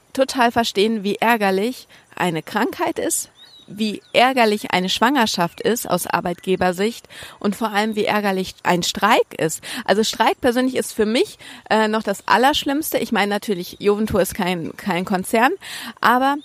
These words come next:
ähm, auch ich reiße mir für die Mitarbeiter den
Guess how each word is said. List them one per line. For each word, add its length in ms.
ähm, 460
auch 280
ich 340
reiße 380
mir 340
für 260
die 140
Mitarbeiter 680
den 340